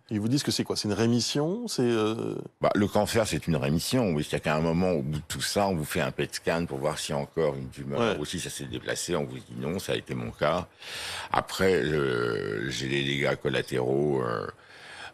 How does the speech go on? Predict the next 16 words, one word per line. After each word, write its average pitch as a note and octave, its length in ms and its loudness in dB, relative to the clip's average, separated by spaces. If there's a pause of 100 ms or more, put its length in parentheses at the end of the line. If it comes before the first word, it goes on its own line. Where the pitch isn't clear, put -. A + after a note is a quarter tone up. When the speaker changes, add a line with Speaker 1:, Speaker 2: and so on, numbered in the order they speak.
Speaker 2:
euh, B1+ 260 2
j'ai D2 160 0
la C#2 140 4
voix D2+ 340 2
qui - 180 -4
est C#2+ 40 -2
plus D2 140 -6
proche D2 260 0
de D2 80 -2
Boris C#2+ 380 0
Goudneuf D#2+ 560 0
que - 80 -4
de - 40 -4
Tino - 260 0
Speaker 1:
Oui. C#3+ 120 4
Speaker 2:
Rossi, F2+ 460 -2